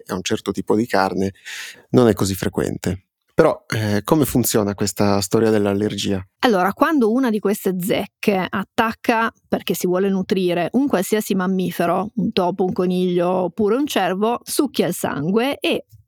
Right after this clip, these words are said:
Speaker 2: con il sangue succhia anche un particolare zucchero che si chiama galattosio alfa uno tre galattosio, ma che
Speaker 1: Facilissimo da ricordare.
Speaker 2: che chiameremo alfa gal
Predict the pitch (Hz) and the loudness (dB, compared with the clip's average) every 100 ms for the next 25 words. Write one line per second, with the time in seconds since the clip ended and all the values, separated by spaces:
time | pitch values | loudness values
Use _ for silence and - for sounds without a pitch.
0 | - - 185 302 - 208 185 214 269 - | -8 0 0 0 0 0 2 0 0 -2
1 | 240 - 262 - 185 208 208 226 214 240 | -4 -2 0 0 -2 0 0 0 0 0
2 | 226 247 254 196 202 - 190 185 - - | -2 0 0 0 -2 -2 -2 -2 -2 0
3 | 214 247 285 - 208 - 220 240 - 185 | 2 0 -2 -2 -2 -2 -2 -2 0 -2
4 | 208 233 247 247 - 269 277 247 262 - | -2 0 0 -2 -2 -2 -2 -2 -2 0
5 | 214 190 - 196 254 233 190 - 240 - | 0 -2 -2 0 0 0 -2 -4 -4 -2
6 | 214 180 185 - 202 175 190 233 240 233 | -2 0 -2 -2 -2 -2 0 0 0 -2
7 | - 202 123 120 113 - 113 104 104 - | 0 2 2 2 2 2 2 2 -2 -4
8 | 101 95 101 139 285 247 220 220 233 196 | -2 0 0 2 0 2 2 2 0 0
9 | 202 - 220 214 - 208 190 - 196 202 | -2 -2 -2 0 0 0 0 0 0 0